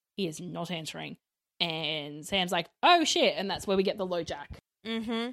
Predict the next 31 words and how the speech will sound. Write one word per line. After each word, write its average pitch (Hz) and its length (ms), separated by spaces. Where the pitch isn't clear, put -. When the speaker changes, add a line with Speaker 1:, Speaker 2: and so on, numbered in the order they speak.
Speaker 1:
So - 120
they're, 254 400
they're, 247 420
they're 233 320
working 294 280
it 233 80
out. 185 160
Like, 208 120
they're 233 180
working, 277 300
they're 233 100
piecing, 285 440
pi-, 254 300
they're, 247 220
they're 254 200
working 294 260
quick 262 140
smart 208 340
to 202 60
find 202 260
out 180 220
where 170 280
they're 185 180
going, 165 360
Speaker 2:
Mm-hmm. 233 220
Speaker 1:
um, 180 460
or 208 120
where 208 100
they're 196 160
really 190 420
going. 165 400